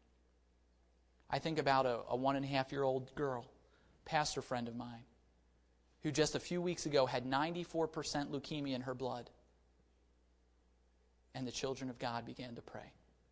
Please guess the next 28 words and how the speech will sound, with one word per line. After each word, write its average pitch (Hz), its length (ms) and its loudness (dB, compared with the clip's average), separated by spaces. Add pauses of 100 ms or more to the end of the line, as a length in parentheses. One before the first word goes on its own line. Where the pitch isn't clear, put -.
(920)
And 127 140 -4
she 123 180 -4
has 120 180 -6
six - 260 -4
percent 110 400 -10 (160)
leukemia 117 420 -10
in 110 60 -14
her 110 140 -14
blood. 117 320 -14 (1800)
This 147 260 2
is 139 200 -2 (120)
after 131 520 0 (800)
a 135 60 2
remission 131 580 0 (1160)
and 127 180 0
then 127 120 4
it 127 100 -2
coming 127 300 -2
back. 120 460 -4 (1700)
And 127 300 -2
usually 147 420 -2
once 131 260 -2
it 127 60 -8
comes 123 220 -4
back 131 320 -2
in 147 80 -6
a 135 40 -4
baby, 139 400 -4